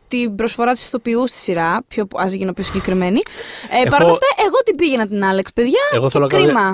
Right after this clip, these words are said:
Speaker 2: θέλω
Speaker 1: όπως
Speaker 2: να κάνω,
Speaker 1: έφυγε.
Speaker 2: θέλω να κάνω μια παρένθεση σε αυτό.
Speaker 1: Να κάνεις όσες θες.
Speaker 2: Ε, είχα αναφέρει σε κάποιο προηγούμενο επεισόδιο ότι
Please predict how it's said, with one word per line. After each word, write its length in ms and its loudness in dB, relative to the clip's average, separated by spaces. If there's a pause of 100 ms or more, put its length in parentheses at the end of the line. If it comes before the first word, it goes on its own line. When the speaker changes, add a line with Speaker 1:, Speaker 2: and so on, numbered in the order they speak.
Speaker 2:
θέλω 160 0
Speaker 1:
όπως 120 2
Speaker 2:
να 60 2
κάνω, 120 4
Speaker 1:
έφυγε. 220 0
Speaker 2:
θέλω 120 2
να 60 2
κάνω 120 2
μια 140 4
παρένθεση 540 2
σε 120 0
αυτό. 380 2
Speaker 1:
Να 120 -2
κάνεις 300 -2
όσες 200 -8
θες. 140 0
Speaker 2:
Ε, 440 6
είχα 220 -4
αναφέρει 300 2
σε 80 -8
κάποιο 160 -2
προηγούμενο 320 2
επεισόδιο 460 0
ότι 460 -2